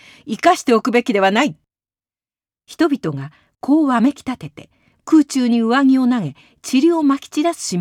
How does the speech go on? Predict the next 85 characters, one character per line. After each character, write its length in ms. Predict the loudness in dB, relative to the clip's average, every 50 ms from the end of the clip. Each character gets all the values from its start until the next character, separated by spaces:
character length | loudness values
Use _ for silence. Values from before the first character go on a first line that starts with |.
| -6 -8
末 100 | -10 -10
で 100 | -8 -8
あ 40 | -8
っ 80 | -8 -10
た 180 | _ -14 -14
の 140 | -14 -12 -14
で、 180 | -14 -16 -18 _ _ _ _ _ _ _ _ _ _ _ -20
戦 260 | -8 -4 -4 -4 -4
卒 240 | -4 -6 -8 -8 -8 _
長 220 | -8 -8 -8 -8
は 160 | -10 -12 -16 -20 _ _ _ _ _ _ -6
パ 160 | -4 -2 -2
ウ 80 | -2
ロ 140 | -4 -6 -8
を 60 | -8
兵 520 | -12 -8 -2 0 2 2 2 2 2 0 0
営 40 | 0
に 100 | 0 0
引 40 | -2 -4 -8 _
き 60 | -6
入 80 | -4 -2
れ 120 | -2 -2
る 120 | -2 -4 -4
よ 140 | -4 -4
う 60 | -6 -6
に 120 | -6 -6
命 220 | -6 -6 -6 -8
じ、 220 | -10 -12 -14 -18 -18 _ _ _ _ _ _ _ _ _ _ _ _ _
ど 240 | -8 -4 -4 -2 -2
う 60 | -2
い 80 | -4 -4
う 120 | -4 -6
わ 120 | -6 -10 -10
け 160 | -10 -12 -12
で 180 | -12 -12 -14 _ _ _ _ _ _ _ -12
彼 260 | -8 -6 -4 -4 -4
に 160 | -4 -6 -6
対 240 | -8 -8 -8 -8 -8
し 100 | -10 -12
て 120 | -12 -12 -12
こ 220 | _ -8 -2 0
ん 120 | 2 2 2
な 120 | 2 0
に 120 | 0 -2
わ 140 | -2 -2 -2
め 140 | -2 -2 -2
き 40 | -4
立 180 | -6 -8 -6
て 120 | -6 -8 -8
て 120 | -6 -6
い 100 | -6 -4
る 80 | -4 -4
の 140 | -6 -6 -8
か 180 | -8 -8 -8
を 60 | -8
確 280 | -8 -10 -12 -14 -12 -8
か 120 | -8 -6
め 100 | -6 -6
る 100 | -6 -8
た 160 | -10 -12 -14 -12
め、 160 | -14 -16 -18 _ _ _ _ _ _ _ _ _ _ -10
彼 240 | -8 -6 -6 -6
を 160 | -8 -8 -12 -16 _ _ _ _ _ 0
無 180 | 2 2 2
知 160 | 2 2 -2
の 140 | -2 -2 -2
拷 180 | -2 -2 -2 -2
問 200 | -2 -4 -4 -4
に 120 | -6 -6
か 160 | -8 -12 -14
け 120 | -12 -12 -10
て 100 | -12 -12
取 240 | -8 -6 -6 -6 -4
り 60 | -4
調 200 | -4 -4 -4 -4
べ 120 | -2 -4
る 120 | -4 -4 -4
よ 160 | -6 -6 -8
う 60 | -10
に 180 | -12 -12 -14 -14
言 140 | -12 -6 -4 -4
い 40 |
渡 260 | -4 -4 -6 -12 -16 -18
し 140 | -18 -20
た。 120 | -20 -20